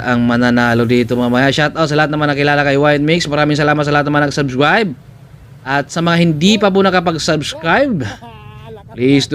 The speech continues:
the subscribe and hit the bell button at huwag kalimutang mag-like, share, comment my video. Nandito si John Arthur, Luis Craig, si Ian, si Iko ng Team Kincha. Shout out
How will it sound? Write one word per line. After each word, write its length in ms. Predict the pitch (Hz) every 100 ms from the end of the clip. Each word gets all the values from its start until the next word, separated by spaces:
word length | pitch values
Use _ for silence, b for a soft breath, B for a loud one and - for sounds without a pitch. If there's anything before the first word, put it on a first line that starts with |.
| 147
the 80 | 170
subscribe 560 | 151 135 151 180 165
and 80 | 147
hit 160 | 147 147
the 80 |
bell 160 | 160 143
button 400 | 135 185 196 185
at 160 | 175 165
huwag 240 | 165 151
kalimutang 480 | 165 165 165 165 165
mag-like, 480 | 165 156 165 156 -
share, 160 | 156
comment 400 | 151 160 165 156
my 320 | 160 156 156
video. 560 | 151 143 147 139 143 123 - - - 494 - - - - - - - -
Nandito 560 | 104 107 113 113 113 113
si 160 | 120
John 320 | 113 117 117
Arthur, 480 | 120 117 110 - 131
Luis 320 | 120 120 117
Craig, 240 | 120 123 131
si 160 | 131
Ian, 880 | 110 131 123 123 127 127 147 175 180
si 160 | - 127
Iko 640 | 131 127 120 123 139 156
ng 240 | 147 131 127
Team 240 | 135 131
Kincha. 480 | 131 131 127 143 127
Shout 160 | 120
out 80 | 131